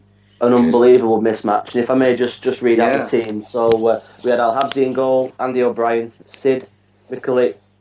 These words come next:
Speaker 1: Ricardo Gardner, um, Mikel Alonso, Nolan, Guthrie, McCann,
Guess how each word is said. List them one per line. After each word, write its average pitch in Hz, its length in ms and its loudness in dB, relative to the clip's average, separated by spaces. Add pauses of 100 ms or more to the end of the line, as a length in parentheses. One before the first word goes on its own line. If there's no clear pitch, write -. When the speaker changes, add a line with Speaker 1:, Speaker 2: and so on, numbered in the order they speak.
Speaker 1:
Ricardo 120 400 -2
Gardner, 113 560 0 (240)
um, 104 340 -4
Mikel 117 340 -2
Alonso, 127 640 0 (440)
Nolan, 120 500 0 (200)
Guthrie, 143 460 -2 (200)
McCann, 113 500 -4